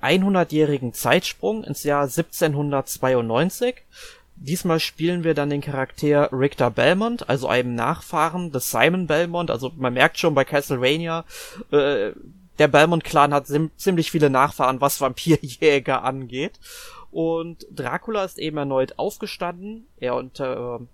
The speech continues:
entführt dann eben vier Frauen. Zu denen zählen dann unter anderem auch Annette und Maria Renard. Und Annette ist quasi die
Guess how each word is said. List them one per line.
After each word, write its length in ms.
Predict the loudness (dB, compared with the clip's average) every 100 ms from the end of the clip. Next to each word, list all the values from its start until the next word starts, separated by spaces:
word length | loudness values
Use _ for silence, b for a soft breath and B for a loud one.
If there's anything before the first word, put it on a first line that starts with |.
| -20 _
entführt 380 | -16 -6 -4 -2
dann 120 | -2
eben 280 | -4 -8 -10
vier 280 | -10 -4 -4
Frauen. 560 | -4 -6 -4 -4 -8 -12
Zu 100 | -12
denen 260 | -6 -6
zählen 380 | -6 -8 -6 -6
dann 240 | -10 -12 -12
unter 300 | -12 -10 -10
anderem 340 | -8 -8 -8
auch 300 | -4 -4 -6 -12
Annette 460 | -8 -6 -6 -8 -16
und 520 | -8 -8 -8 -12 -18 -8
Maria 440 | -6 -4 -2 -4
Renard. 480 | -4 -8 -6 -8 -10 -20 B B B B
Und 380 | -8 -6 -6 -6
Annette 320 | -4 -4 -6
ist 260 | -10 -10 -10
quasi 440 | -4 -4 -2 -6
die 320 | -6 -12 -14